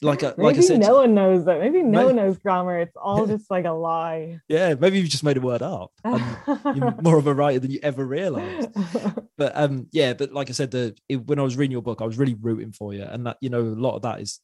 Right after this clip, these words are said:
Speaker 2: Thank you.
Speaker 1: because you're in it, right? That's, it's your words, your experience, and, um, and it's a,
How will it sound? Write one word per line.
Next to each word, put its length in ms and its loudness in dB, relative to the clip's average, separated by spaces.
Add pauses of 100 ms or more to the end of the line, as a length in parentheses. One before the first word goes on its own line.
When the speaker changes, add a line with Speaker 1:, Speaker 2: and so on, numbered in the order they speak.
(120)
Speaker 2:
Thank 320 -10
you. 240 -10
Speaker 1:
because 200 -4
you're 200 4
in 100 0
it, 160 -4
right? 340 -10 (120)
That's, 260 -4
it's 240 -10
your 220 4
words, 360 0
your 160 -4
experience, 760 -8
and, 160 -14
um, 240 -12 (180)
and 100 -12
it's 180 -12
a, 200 -10